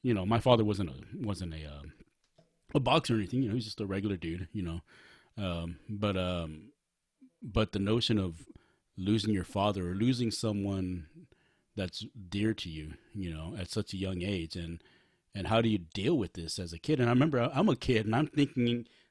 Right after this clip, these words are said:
I'm, you know, I'm thinking very similar to what I'm talking about right now. You know, it's like, "Man, how do I move forward? You know, how does, you know, the, the kid move forward?" You know, and, uh, and in my mind, I said, "You know what? The kid and I w-, will help each other out,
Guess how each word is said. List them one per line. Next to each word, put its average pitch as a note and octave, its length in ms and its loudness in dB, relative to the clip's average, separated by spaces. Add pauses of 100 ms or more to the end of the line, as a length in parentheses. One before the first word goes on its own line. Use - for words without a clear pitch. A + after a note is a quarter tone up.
(120)
I'm, A#2+ 260 -2
you A#2+ 140 0
know, A2 60 2
I'm A2+ 80 0
thinking A2 420 0
very G#2+ 240 2
similar G#2+ 280 0
to G#2 100 -6
what G2 100 -2
I'm E2+ 140 -4
talking C#3+ 320 -4
about E2+ 280 -6
right D#2+ 160 -10
now. D#2+ 280 -10
You G2+ 100 -4
know, F2+ 120 -6
it's F#2 120 -8
like, E2+ 240 -8 (480)
"Man, B2 240 -4
how A#2+ 180 0
do B2 140 0
I A2+ 400 -2 (480)
move G2 240 -6
forward? F#2 640 -4
You F#2+ 100 -6
know, F2 80 -6
how G#2 120 -2
does, G#2 240 -6 (140)
you G#2 120 -2
know, F2 160 -8
the, D#2+ 320 -12
the E2+ 120 -14
kid B2 360 -4
move E2+ 220 -8
forward?" D#2+ 480 -10 (100)
You F#2 120 -8
know, E2+ 220 -6
and, E2 240 -8
uh, D#2+ 160 -8 (320)
and G#2 120 -2
in G#2 40 0
my F#2+ 120 -2
mind, G#2+ 260 2
I F#2+ 40 -2
said, F#2 220 -6
"You F#2+ 80 -4
know G#2 100 0
what? A#2+ 260 0 (600)
The G2 120 -4
kid B2+ 200 2
and A#2 140 4
I A#2+ 140 2
w-, A2 480 -4 (500)
will A2+ 200 2
help A#2+ 200 4
each A2 180 -2
other F#2 240 -4
out, D#2+ 220 -6